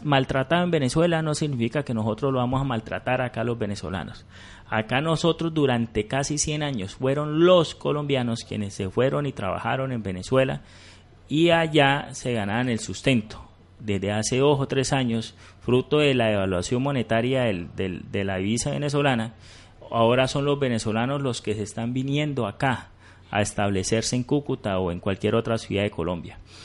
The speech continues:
Y tienen todo el derecho, porque acá Colombia suscribió en mil novecientos cincuenta y nueve el Tratado de Tonchalá, que permite libre tránsito de trabajadores entre Colombia y Venezuela,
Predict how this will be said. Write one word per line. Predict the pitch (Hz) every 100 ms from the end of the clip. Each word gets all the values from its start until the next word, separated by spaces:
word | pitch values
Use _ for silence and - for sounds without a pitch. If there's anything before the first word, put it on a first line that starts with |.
| - - - -
Y | - 143 123
tienen | - 139 151 151 -
todo | - 156
el | 156 143
derecho, | 117 110 - - - -
porque | - 98 -
acá | 87 - 127
Colombia | 156 165 160 165
suscribió | 165 139 - 110 113 127
en |
mil | 147
novecientos | 156 139 127 127 113
cincuenta | - 131 107 107
y | 101
nueve | 107
el | 127
Tratado | 117 107 110 123
de |
Tonchalá, | 127 113 101 - 87 85 - - - -
que | 117 104
permite | 110 113 117 139 151
libre | 160 165 165
tránsito | 165 160 165 170 160
de | 147
trabajadores | 120 107 104 104 110 127 151
entre | 143 120 98
Colombia | 98 104 127 131
y |
Venezuela, | 110 85 78 80 -